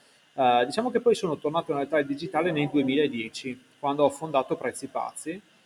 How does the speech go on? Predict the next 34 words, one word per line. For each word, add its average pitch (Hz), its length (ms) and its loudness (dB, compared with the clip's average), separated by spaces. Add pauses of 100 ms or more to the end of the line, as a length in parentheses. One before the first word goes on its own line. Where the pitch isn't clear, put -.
(240)
che 135 60 -4
è 123 40 -2
stata, 139 300 -2
se 135 140 -4
vuoi, 127 320 4
un-, 120 260 0
un'altra 151 420 2
impresa 151 1000 0
molto 185 320 0
simile, 143 400 -4
se 131 120 -6
vuoi, 123 180 -2
a 117 40 -6
matura 120 360 -2
punto 123 340 -8
it, 120 300 -8
nel 220 180 -4 (600)
senso 131 140 -2
che - 80 -10
eravamo 120 240 0
in 143 100 -4
pochi, 170 420 -2
facevamo 127 460 -2
un 123 120 -4
ebitda 117 760 -2
spaventoso, 143 800 -2
anche - 200 -12
in 107 80 -14
quel - 160 -16
<laughs> - 40 -18
caso 135 300 0
lì, 135 180 -2
eh, 127 880 0
eravamo 127 1000 2